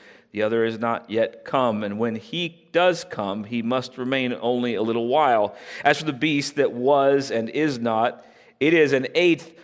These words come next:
but it belongs to the seventh, and it goes to destruction. And the ten horns that you saw are ten kings who have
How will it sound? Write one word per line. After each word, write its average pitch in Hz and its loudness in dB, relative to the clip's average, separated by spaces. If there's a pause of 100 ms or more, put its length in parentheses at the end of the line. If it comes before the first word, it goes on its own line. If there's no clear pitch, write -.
(160)
but 147 6
it 143 4
belongs 160 2
to 156 -10
the 135 -2
seventh, 120 0
and 123 -2
it 120 -6
goes 127 2
to 127 -14
destruction. 120 -4 (640)
And 98 -18
the 104 -6
ten 135 0
horns 196 2
that 156 -2
you 143 -2
saw 139 2
are 139 4
ten 110 -4
kings 160 -4
who 127 -2
have 110 -2